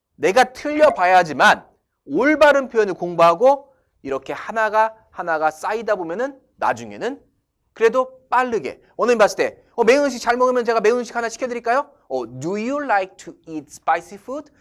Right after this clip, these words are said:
If you like it, I can order one for you." 자연스럽게 나오는 겁니다. 근데 이렇게 빨리 얘기할 필요는 지금 없다.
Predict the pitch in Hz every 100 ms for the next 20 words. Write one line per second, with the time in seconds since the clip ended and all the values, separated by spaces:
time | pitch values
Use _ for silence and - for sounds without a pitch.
0 | _ 214 220 254 240 175 254 262 277 -
1 | 113 113 123 120 _ 156 196 202 185 113
2 | 117 123 160 165 175 101 _ _ _ -
3 | - - 147 196 214 190 - 110 90 85
4 | 73 _ _ _ _ _ _ _ _ _
5 | _ _ _ 196 202 269 277 233 - 226
6 | 262 285 226 165 175 170 185 151 120 123
7 | 98 - 71 107